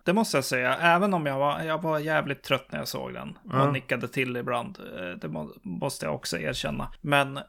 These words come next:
Speaker 1: det var för att jag var trött, inte för filmen. <laughs> Ja, jag gillar den alltså. Jag gillar också den här grejen egentligen med, med Rawhex-, Rawhead Rex, liksom. Eh, engelska känslan, liksom.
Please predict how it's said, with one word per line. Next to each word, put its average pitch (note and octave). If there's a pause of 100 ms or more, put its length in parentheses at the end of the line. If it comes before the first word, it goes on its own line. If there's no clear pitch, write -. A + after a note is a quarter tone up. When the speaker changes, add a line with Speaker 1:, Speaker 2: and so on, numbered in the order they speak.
Speaker 1:
det C#3+
var B2
för -
att A#2
jag A2+
var G#2+
trött, -
inte B2
för A#2
filmen. C3+ (460)
<laughs> F3+ (440)
Ja, C#3+
jag F#3+
gillar F#3
den B2+
alltså. C3
Jag C3+
gillar E3+
också B2 (220)
den C#3
här B2 (120)
grejen C#3+
egentligen C3+
med, C3
med B2+
Rawhex-, B2+ (400)
Rawhead C3
Rex, -
liksom. B2 (120)
Eh, - (160)
engelska C3 (120)
känslan, B2+
liksom. B2